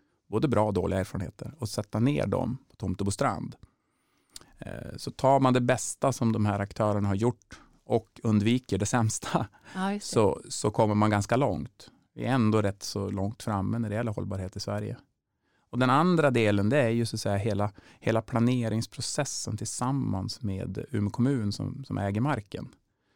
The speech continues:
Speaker 1: Så att få de här aktörerna att, att, att samverka från dag ett. Man har ju aldrig suttit runt samma bord på det här sättet som man gör nu. Eh, så det har varit en jättespännande resa.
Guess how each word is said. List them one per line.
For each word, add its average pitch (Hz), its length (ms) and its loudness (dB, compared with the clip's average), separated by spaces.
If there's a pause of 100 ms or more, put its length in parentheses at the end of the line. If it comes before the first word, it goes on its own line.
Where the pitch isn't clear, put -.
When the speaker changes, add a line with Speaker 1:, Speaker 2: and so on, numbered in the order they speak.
(220)
Speaker 1:
Så - 120 -2
att - 120 -4
få 160 340 0
de 131 140 0
här 113 200 -2
aktörerna 113 640 0
att, - 280 -14
att, - 280 -14
att - 140 -10
samverka 120 560 0
från 104 160 -2
dag 101 240 0
ett. - 360 -10 (160)
Man 117 120 -4
har 127 80 2
ju 135 60 2
aldrig 117 300 0
suttit - 340 -6
runt 117 200 -2
samma 107 340 2
bord 110 440 0 (520)
på 107 80 0
det 95 60 2
här 98 120 0
sättet - 680 -6
som 98 340 -8
man 95 140 -2
gör 98 180 0
nu. 113 300 0 (720)
Eh, 107 720 -10
så - 140 -6
det 117 60 2
har 127 80 4
varit 113 140 4
en 113 40 2
jättespännande 107 560 -2
resa. 98 320 -6